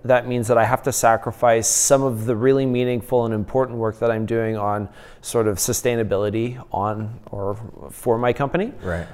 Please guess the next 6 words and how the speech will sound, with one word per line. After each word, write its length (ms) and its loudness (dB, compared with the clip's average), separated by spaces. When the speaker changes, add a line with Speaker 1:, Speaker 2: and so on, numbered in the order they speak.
Speaker 1:
Um, 360 4
but, 300 4
like, 200 2
Matt's 400 4
been, 340 2
um, 760 0